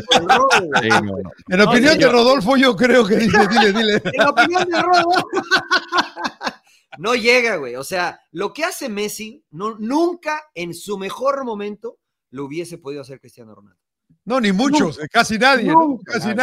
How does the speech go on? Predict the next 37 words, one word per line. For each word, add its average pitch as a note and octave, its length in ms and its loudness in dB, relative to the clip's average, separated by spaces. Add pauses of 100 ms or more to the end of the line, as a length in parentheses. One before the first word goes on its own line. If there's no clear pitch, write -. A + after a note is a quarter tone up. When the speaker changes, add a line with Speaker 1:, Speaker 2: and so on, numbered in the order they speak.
Speaker 3:
nadie, F3 240 -4
güey. - 120 -10
Speaker 1:
Ronaldinho B3 500 -2
sí, A3+ 120 -10
señor F3+ 220 -12
Laguna. A2+ 280 -16
Y E3 120 -8
Ronaldo G#3 360 -6
el A3 80 -6
fenómeno. D#3 440 -16 (1040)
Eso G3+ 280 -6
sí, C#3+ 360 -14 (180)
en C#3 120 -14
su E3+ 120 -14
mejor F3 300 -8
momento, A3+ 500 -8 (220)
yo D#3 100 -12
creo F3 180 -12
que E3 300 -10 (220)
pudieran F3+ 400 -8
hacer F3+ 300 -8
lo F3+ 180 -10
que, C#3+ 240 -8
lo C#3+ 160 -12
que E3 100 -12
hace F3+ 180 -12
Messi F3 240 -12
de E3 60 -8
manera D3 260 -12
natural, A2+ 420 -16
¿no? B2 120 -20
Lo, D3 220 -8
Speaker 3:
Y C#3+ 40 -12
Speaker 1:
lo C#3+ 100 -8
de D#3+ 60 -4
Cristiano B2+ 120 -8
Speaker 3:
Maradona D3 360 -6